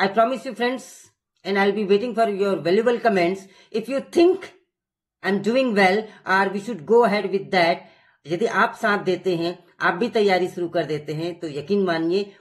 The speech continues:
मैं प्रतिदिन इस तरीके के वीडियोज़ के साथ आता रहूंगा और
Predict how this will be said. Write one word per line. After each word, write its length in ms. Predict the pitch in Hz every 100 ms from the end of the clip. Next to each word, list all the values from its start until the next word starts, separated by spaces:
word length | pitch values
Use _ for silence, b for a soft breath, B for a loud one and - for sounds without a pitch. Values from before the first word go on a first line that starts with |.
| -
मैं 180 | 151 151
प्रतिदिन 460 | 151 190 190 208
इस 200 | 175 165
तरीके 260 | 190 165 170
के 120 | 170
वीडियोज़ 440 | 143 139 160 165
के 180 | - 160
साथ 260 | 147 147 160
आता 200 | 135 151
रहूंगा 420 | 135 135 135 185 B B B -
और 540 | 151 220 240 - _